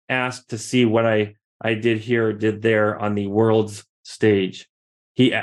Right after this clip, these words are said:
all he wanted to know was what was in this heart, what was in the consciousness, in the, in the core of who I was. And he helped me peel away all these aspects. There were so many Vinnies. I ha-, there were so many different Vinnies that were there at that time.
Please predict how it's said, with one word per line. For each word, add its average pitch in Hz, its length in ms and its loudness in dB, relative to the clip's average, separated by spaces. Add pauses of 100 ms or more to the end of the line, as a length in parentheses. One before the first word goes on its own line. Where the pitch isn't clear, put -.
(120)
all 120 220 2
he 147 100 2
wanted 131 340 0
to 127 80 -2
know 117 220 2
was 101 220 -2
what 104 180 -2
was - 260 -8
in 123 240 2
this 110 200 0
heart, 104 480 -6 (420)
what 117 80 0
was 120 220 2
in 131 300 2
the 120 60 0
consciousness, 107 840 -4
in 113 140 4
the, 104 140 0 (240)
in 120 120 2
the 117 80 4
core 120 400 0
of 113 100 -6
who 110 160 2
I 101 80 0
was. 101 540 -4 (460)
And 117 100 2
he 117 60 2
helped 120 220 -2
me 120 220 -2
peel 131 300 0
away 117 400 0 (480)
all 135 300 0
these 131 280 -2
aspects. 110 640 -6 (240)
There 123 100 2
were 127 60 4
so 170 220 0
many 151 220 2
Vinnies. 104 380 0
I 101 160 -2
ha-, 104 160 -8
there 120 120 2
were 113 60 2
so 139 220 0
many 135 220 0
different 113 320 -4
Vinnies 110 320 0
that 107 120 -4
were 104 200 -2
there 104 280 0
at 92 120 -6
that 98 180 -4
time. 98 380 -8